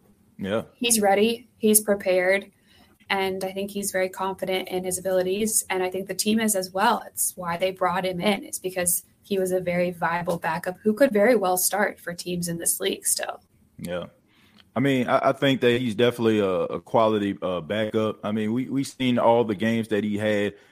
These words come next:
Speaker 1: uh, when he was with the Cincinnati Bengals. You know, be that as it may, you know, they, they had issues when it came to the postseason. Uh, but Andy Dalton was always a steady quarterback.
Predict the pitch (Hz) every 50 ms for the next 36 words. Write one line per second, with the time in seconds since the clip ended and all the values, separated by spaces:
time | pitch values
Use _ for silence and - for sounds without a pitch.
0 | _ _ _ - 98 98 98 95 95 95 - - - - - 110 113 110 107 113
1 | 113 107 95 98 113 113 104 - 95 - 123 113 107 - 101 104 104 101 95 90
2 | 80 110 120 117 101 90 90 87 - 107 104 101 95 87 120 143 135 127 120 120
3 | 117 113 101 104 101 98 101 107 107 104 101 95 104 104 104 101 101 110 110 107
4 | - - 110 117 143 139 135 - 117 123 120 - 113 113 107 113 110 104 98 -
5 | 120 110 107 104 - 98 - - - 107 104 104 - 98 90 87 85 85 80 -
6 | _ _ _ _ _ _ _ _ _ - 107 104 107 101 104 101 117 139 147 135
7 | 127 113 120 120 131 127 - 123 113 110 107 107 - _ _ 104 107 107 90 -
8 | 113 123 120 117 113 113 113 107 95 - 90 87 - - - - 117 113 107 101
9 | - - - 110 110 107 101 90 95 107 107 104 101